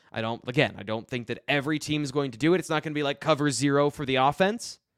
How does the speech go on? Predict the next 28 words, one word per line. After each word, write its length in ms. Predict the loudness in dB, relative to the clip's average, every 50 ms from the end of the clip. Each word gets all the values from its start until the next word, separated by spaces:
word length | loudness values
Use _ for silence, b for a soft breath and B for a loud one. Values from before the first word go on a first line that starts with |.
| _ _ _ _ _ _ _ _ _ _ _ _ -6
but 140 | -4 -2 -2
it's 100 | -2 -2
going 240 | 0 0 0 0
to 80 | 0 0
be, 360 | 0 0 2 2 2 0 -2 -4 _ _ _ _ _ _ _ _ _ _ _ _ _ _ _ _ _ -2
uh, 260 | 0 2 2 2 0
something 340 | 0 -2 -2 -2 -2 -2 -2
they 80 | -2
have 160 | -2 -2 -4
to 60 | -6 -6
deal 220 | -4 -4 -2 -2
with 200 | -4 -6 -8 -6
this 240 | -8 -8 -8 -8 -12
year. 180 | -14 -14 -14 -18 _ b b b b b b
Okay, 260 | -2 0 0 0 0
so 120 | 0 -2 0
we 60 | 4
got 320 | 6 6 6 6 4 -6
through, 400 | -4 0 0 0 0 0 -4 -6 -4
let's 260 | 0 0 0 0 -2
recap 500 | -4 -2 -2 -2 0 0 -2 -2 -2 -2
quickly 360 | -2 -4 -2 -2 0 0 0
the 80 | 0 -2
five 340 | 0 2 2 4 4 2 0
things 260 | -2 -2 -2 -2 -2
that 140 | -4 -4 -2
we 100 | -2 -4
want 340 | -2 -2 -2 -2 -2 -4